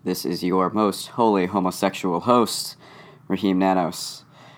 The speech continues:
For new listeners, The Modern Spiritualist is a spirituality podcast that discusses how we might find grounded and authentic spiritual practice between the dichotomy of organized religion and New Age spirituality.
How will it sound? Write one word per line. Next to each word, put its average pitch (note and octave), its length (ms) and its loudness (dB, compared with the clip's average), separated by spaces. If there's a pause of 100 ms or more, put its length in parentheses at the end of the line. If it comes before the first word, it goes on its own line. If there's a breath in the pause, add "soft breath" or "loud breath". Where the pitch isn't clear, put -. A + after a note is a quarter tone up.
(500 loud breath)
For - 160 2
new D#3 140 8
listeners, A#2+ 760 2
The G#2 100 0
Modern G#2+ 260 4
Spiritualist A2 640 0
is G#2 320 2
a F2+ 140 2
spirituality F#2+ 760 0
podcast F#2+ 760 -2
that - 180 0
discusses - 540 -2
how G#2+ 220 2
we A2 120 4
might A2 240 2
find G#2+ 320 2
grounded G#2+ 480 2
and F#2 240 0
authentic A2 500 0
spiritual G#2+ 460 -2
practice - 680 -2 (440 soft breath)
between A#2 320 2
the A2 80 4
dichotomy A2 640 4
of E2+ 160 -2
organized F#2+ 420 2
religion F#2+ 540 2
and F2+ 420 -2
New F#2+ 240 0
Age E2+ 340 -4
spirituality. D2+ 840 -6